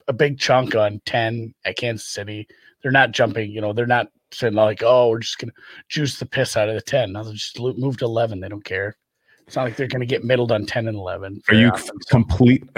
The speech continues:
Speaker 2: are you already tired of the narrative of Cleveland just won their Super Bowl? This is a letdown spot?
Speaker 1: <sighs> I don't be-, I don't buy into that stuff.
Speaker 2: Okay.
Speaker 1: I
Speaker 2: I, I
Speaker 1: think
Speaker 2: think
Speaker 1: they have a good,
Speaker 2: that was
Speaker 1: I think they have a very good coach.
Speaker 2: I find that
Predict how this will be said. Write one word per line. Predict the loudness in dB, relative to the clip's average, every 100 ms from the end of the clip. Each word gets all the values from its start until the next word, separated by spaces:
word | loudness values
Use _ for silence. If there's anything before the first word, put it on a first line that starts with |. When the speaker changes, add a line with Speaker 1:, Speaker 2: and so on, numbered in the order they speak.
| 2
Speaker 2:
are | 6
you | 8 8 6
already | 6 6 6 2
tired | 2 4 4 4
of | 2 0
the | 0
narrative | 0 0 -2 -2 -2 -4
of | -6 -6 -6
Cleveland | -4 -2 -2 -4
just | -4
won | -4 -4
their | -4
Super | -6 -8 -4
Bowl? | -2 -2 -4 -10 -20 -20 _ _ _ -10
This | -8
is | -4
a |
letdown | -4 -4 -6
spot? | -4 -6 -6 -10 _ _
Speaker 1:
<sighs> | _ _ _ -2 2 4 2 -4 -6
I | 0 0
don't | 0
be-, | 0
I | 0
don't | 2 0
buy | 2 0
into | 0 -2
that | -4
stuff. | -4 -2 -4 -4 -14 _ _ _ _ _ -14
Speaker 2:
Okay. | -10 -10 -14 _ _ -2
Speaker 1:
I |
Speaker 2:
I, | 0
I | 4
Speaker 1:
think | 4
Speaker 2:
think | 4 6
Speaker 1:
they | 4
have | 4
a |
good, | 4 2
Speaker 2:
that | 4
was | 4
Speaker 1:
I |
think | 4 4
they |
have | 4
a | 2
very | 2 2
good | 0 -4
coach. | -6 -6 -8 -14 -18 _ _ _ _ _ -10
Speaker 2:
I | -6
find | -2 -2
that | -4